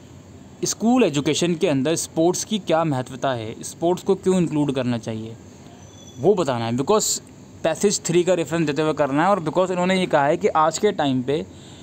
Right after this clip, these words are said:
जो sports है वो सोसाइटी से अलग नहीं है।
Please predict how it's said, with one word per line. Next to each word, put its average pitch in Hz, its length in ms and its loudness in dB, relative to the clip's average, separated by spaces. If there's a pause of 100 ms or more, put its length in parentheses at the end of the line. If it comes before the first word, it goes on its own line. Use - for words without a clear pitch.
(260)
जो 233 120 -2 (100)
sports 220 640 2
है 120 380 -4 (580)
वो 202 400 4
सोसाइटी 175 600 -2
से 220 140 0
अलग 180 280 2
नहीं 151 280 4
है। 104 160 -4